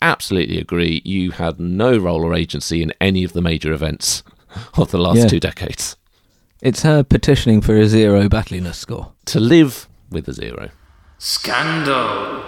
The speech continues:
Speaker 1: As Lady Protector, Elizabeth was subject to satirical attacks that cast aspersions on her character.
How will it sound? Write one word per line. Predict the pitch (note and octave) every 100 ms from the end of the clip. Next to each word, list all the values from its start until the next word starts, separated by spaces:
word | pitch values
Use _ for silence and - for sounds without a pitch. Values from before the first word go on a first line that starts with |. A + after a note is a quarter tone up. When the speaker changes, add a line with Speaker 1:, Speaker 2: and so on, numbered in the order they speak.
| - -
Speaker 1:
As | G#3+ G3+
Lady | B2+ G#2 F2+
Protector, | E2 - - - -
Elizabeth | A#2+ G#2 A2+ -
was | G#2
subject | - A2+ - G2 - -
to | - G2+
satirical | F#2 - - G2 F#2+ G2
attacks | E2+ - C3+ - - - -
that | F#2 - -
cast | - G2 -
aspersions | - - A#2+ G2 - F#2 E2+
on | E2+
her | G2
character. | - - A#2 - - -